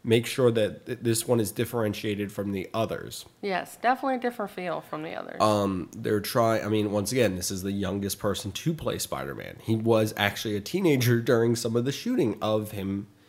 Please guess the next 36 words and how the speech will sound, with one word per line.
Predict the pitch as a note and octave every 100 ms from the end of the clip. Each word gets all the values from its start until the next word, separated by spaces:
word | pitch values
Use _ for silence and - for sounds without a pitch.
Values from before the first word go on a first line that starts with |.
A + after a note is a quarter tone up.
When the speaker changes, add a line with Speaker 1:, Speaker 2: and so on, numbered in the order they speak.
| _ _ _
Speaker 1:
of, | - G#2 G2+ -
I |
believe | G2+ A2 A#2 D3 G#3 G3+
it | F#2+
was, | A#2 A2 G#2+ G#2+ G2+ G2+ G2 G2+ -
uh, | - -
Civil | - B2+ G#2+
War, | G2+ G2+ G2
he | F2 G#2
was | F#2 F2 F2+ - - _ _
a | G2
teenager | G2+ G2 F2+ F#2+
during | G2 F#2
that | F#2 F2
shooting | - F2+ E2 E2
process. | D#2+ A#1 - D2+
So | - G#2 G2 - - _ _
definitely | B2+ C#3 D#3
one | C#3+
of |
the | C3
youngest. | A#2+ G2 F#2+ A2 A#2+ -
Um, | G2 F#2+
he | F2+ A#2
looks | A#2 C#3+ -
like | C3
someone | A2 F#2+
from | F2
high | F2+ E2+
school. | - G#2
He |
doesn't | G2+ G#2+ -
look | A2+
like | F#2+ G#2+
Speaker 2:
Mm-hmm. | G2
Speaker 1:
some | G#2+ G2